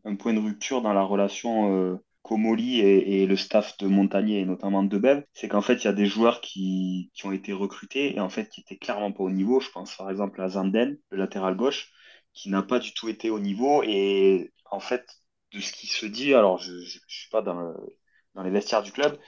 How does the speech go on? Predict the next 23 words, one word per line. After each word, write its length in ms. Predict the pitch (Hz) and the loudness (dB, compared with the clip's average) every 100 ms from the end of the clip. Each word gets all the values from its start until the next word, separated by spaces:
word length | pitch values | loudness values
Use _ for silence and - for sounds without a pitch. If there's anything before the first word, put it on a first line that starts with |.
| - _ | -20 _
mais 140 | 104 98 | -14 -10
de 80 | 104 | -8
ce 100 | - | -6
qui 80 | |
se 140 | - 110 | -6 -6
dit, 180 | 107 143 | -2 2
en 140 | 113 | 2
gros, 180 | 113 131 | 6 6
il 80 | 113 | 8
y 40 | |
a 20 | |
eu 140 | 98 98 | 6 6
un 100 | 98 | 4
gros 180 | 101 110 | 2 -2
point 220 | - 117 | -4 -8
de 360 | 110 98 95 | -4 0 2
désaccord 460 | 98 98 98 95 104 | 0 0 -2 0 -4
sur 200 | - 98 | -6 -8
Zanden, 440 | 98 98 120 143 - _ _ _ _ _ | -4 0 0 -2 -6 _ _ _ _ _
où 120 | 104 | -4
en 80 | 101 | -2
gros, 340 | 98 110 120 | 0 2 6
euh, 500 | 107 95 92 90 87 | 6 6 4 2 -2